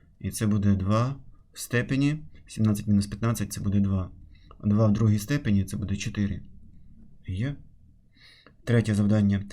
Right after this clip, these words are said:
Десять у третій, що множиться на десять у дев'ятій в чисельнику, у знаменнику десять у десятій. Ну що ж, обчислимо спочатку чисельник. Тобто у нас,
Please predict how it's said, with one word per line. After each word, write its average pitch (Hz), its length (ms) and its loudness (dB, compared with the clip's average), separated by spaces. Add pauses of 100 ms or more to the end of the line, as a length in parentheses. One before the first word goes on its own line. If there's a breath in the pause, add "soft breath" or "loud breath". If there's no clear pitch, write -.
(200 loud breath)
Десять 117 360 0
у 113 40 0
третій, 135 320 -2
що 107 180 -4
множиться 113 300 0
на 107 80 2
десять 107 260 0
у - 20 0
дев'ятій 131 460 2
в 147 60 -6
чисельнику, 131 560 -4
у 101 40 0
знаменнику 104 540 0
десять 107 280 -2
у 110 40 2
десятій. 107 580 -4 (800 loud breath)
Ну 117 100 0
що 110 180 0
ж, - 180 -6 (500)
обчислимо 110 560 2
спочатку 113 440 -2
чисельник. 160 540 -2 (460 soft breath)
Тобто 107 380 2
у 107 40 4
нас, 113 400 4